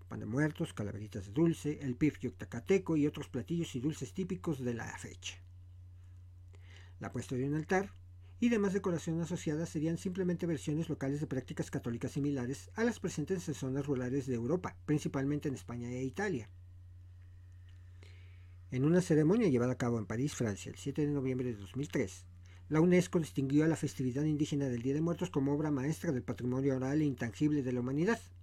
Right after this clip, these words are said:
La distinción por considerar la, por considerar la unesco que esta festividad es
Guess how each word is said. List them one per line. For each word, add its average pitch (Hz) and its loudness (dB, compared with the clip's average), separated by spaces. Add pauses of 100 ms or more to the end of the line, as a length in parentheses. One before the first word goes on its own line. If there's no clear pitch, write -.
(480)
La 127 0
distinción 131 0
por 147 0
considerar 135 -2
la, 147 -2 (1300)
por 131 0
considerar 131 -2
la 180 2
unesco 160 0
que 156 0
esta 147 -2
festividad 127 -2
es 117 -4